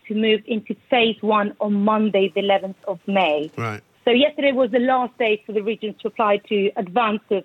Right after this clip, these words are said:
Speaker 1: phase. Um, so, um, either tomorrow or Saturday, we will know which regions will be allowed to phase one.
Speaker 2: Mm.
Speaker 1: Uh,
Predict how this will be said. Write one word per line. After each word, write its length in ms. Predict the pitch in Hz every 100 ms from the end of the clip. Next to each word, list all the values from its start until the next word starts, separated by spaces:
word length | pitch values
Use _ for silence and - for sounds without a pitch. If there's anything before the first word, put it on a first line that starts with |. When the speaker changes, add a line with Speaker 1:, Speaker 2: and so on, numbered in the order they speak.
| _
Speaker 1:
phase. 400 | 208 165 196 254 - - - - -
Um, 320 | 220 214 220 - -
so, 380 | 226 220 226 - _
um, 340 | 247 226 220 226 _ - -
either 380 | 220 214 208 208 -
tomorrow 380 | 233 240 233 240
or 220 | 226 214 -
Saturday, 400 | - 175 202 185
we 80 | 185
will 140 | 190
know 180 | 208 208
which 360 | 196 185 226 - 233
regions 360 | 214 208 196
will 140 | 180 202
be 140 | 208
allowed 300 | 190 190 190 -
to 60 |
phase 280 | 202 202 190 -
one. 340 | 185 190 170 175 -
Speaker 2:
Mm. 260 | 113 101 87
Speaker 1:
Uh, 160 | 202